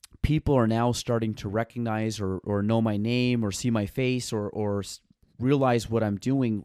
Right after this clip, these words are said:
real estate wise. And, and because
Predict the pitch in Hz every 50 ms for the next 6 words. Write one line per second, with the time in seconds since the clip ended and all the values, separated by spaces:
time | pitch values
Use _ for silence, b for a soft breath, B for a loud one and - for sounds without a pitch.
0 | - - - 107 113 120 131 139 135 - - 127 110 82 107 107 104 104 104 104
1 | 98 107 101 98 95 - 107 107 104 101 101 101 98 95 b b b b b b
2 | b b b b b b b _ _ _ _ _ - 131 123 - - 139 139 135
3 | 127 113 104